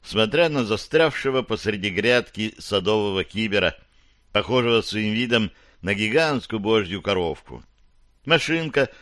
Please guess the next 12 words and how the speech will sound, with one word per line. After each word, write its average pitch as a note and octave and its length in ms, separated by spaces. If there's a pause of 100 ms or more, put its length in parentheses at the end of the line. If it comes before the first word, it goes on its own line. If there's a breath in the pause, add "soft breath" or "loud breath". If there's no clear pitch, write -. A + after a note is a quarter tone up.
(120 loud breath)
завязшая C3 560
в G#2+ 100
сырой B2+ 340
после G#2 440
ночного G#2 440
дождя F#2 340
земле, A#2+ 460 (460 soft breath)
двумя B2 500
из A2 160
своих G#2+ 380
шести F#2 340
ног C3 500